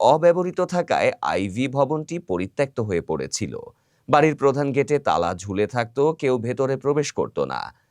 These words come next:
সম্প্রতি স্থানীয়দের চোখে পড়ার পর ওই বাড়িতে নতুন করে স্কুল খোলা হয়েছে। খোঁজ নিয়ে জানা যায়, এটি সানফ্লাওয়ার কিন্ডারগার্টেন স্কুল, যা বর্তমানে নিচতলায় পরিচালিত হচ্ছে।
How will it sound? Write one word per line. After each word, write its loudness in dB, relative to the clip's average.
সম্প্রতি 2
স্থানীয়দের -2
চোখে -2
পড়ার 4
পর 4
ওই 0
বাড়িতে 0
নতুন 0
করে 2
স্কুল -4
খোলা -4
হয়েছে। -6
খোঁজ 0
নিয়ে 2
জানা 0
যায়, 0
এটি 0
সানফ্লাওয়ার 2
কিন্ডারগার্টেন 0
স্কুল, -2
যা 0
বর্তমানে -2
নিচতলায় -4
পরিচালিত -4
হচ্ছে। -6